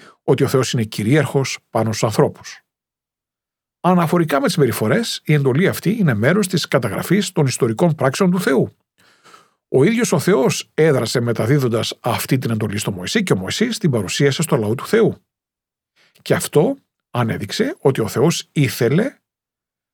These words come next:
οι άνθρωποι του, οι άνθρωποι που είχε οδηγήσει ο Μωυσής μέσα από την έρημο, προς τη γη της Επαγγελίας, το αρχικό λοιπόν ακροατήριο της βίβλου της Εξόδου,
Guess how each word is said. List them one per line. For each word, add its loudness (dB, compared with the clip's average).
οι 2
άνθρωποι 0
του, -6
οι 2
άνθρωποι 4
που 2
είχε 2
οδηγήσει 0
ο 2
Μωυσής -2
μέσα 0
από -10
την -6
έρημο, -2
προς -4
τη -6
γη 0
της -4
Επαγγελίας, -4
το 0
αρχικό 2
λοιπόν 2
ακροατήριο 2
της -8
βίβλου 0
της -8
Εξόδου, -2